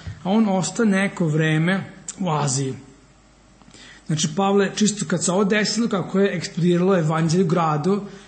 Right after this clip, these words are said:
Pavle osjeća, pošto je prošlo tri godine, znaš, vreme je da idem dalje. Ovo je bitno da razumeš, Pavle sada je odlučio u srcu da moram da idem dalje. Bog me vodi dalje.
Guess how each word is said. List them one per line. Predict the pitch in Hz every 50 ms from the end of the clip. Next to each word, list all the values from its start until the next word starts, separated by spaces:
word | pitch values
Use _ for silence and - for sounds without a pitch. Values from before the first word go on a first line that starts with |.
| - -
Pavle | - 202 214 208 196
osjeća, | 180 156 - - - - 220 214 170 156 - - - - - - - - _ _ _ _ _ _ _ _ _ _ _ _ - -
pošto | 175 156 - 208
je | 196 202
prošlo | 202 196 180 - 220 208
tri | 214 214 220 214
godine, | 165 165 175 180 165 160 160 156 160 180 214 202 - - - - - - - _ _ - - - - - -
znaš, | 175 170 156 - - - -
vreme | 151 170 175 175 185 202
je | 208
da | 208
idem | 185 180 190 185 156
dalje. | 170 147 147 139 135 127 104 - - - - - - - - - - - -
Ovo | 185 214
je | 302
bitno | 311 311 - - 220
da | 185 175
razumeš, | 170 151 156 156 151 147 147 - - - - - - - - -
Pavle | 202 233 240 247 240 214
sada | - - - - 214 202 196 190 180 233
je | 247 233
odlučio | 214 180 175 180 180 170 - - 226
u | 214
srcu | - - 214 220 220 - 165
da | 156 170
moram | 170 170 196 208 190
da | 170 151
idem | 175 185 175 151
dalje. | 147 143 143 143 127 104 95 - - - - - - -
Bog | 190 190
me | 190 180
vodi | 139 170 175 170 160 160
dalje. | 135 151 143 139 123 117 107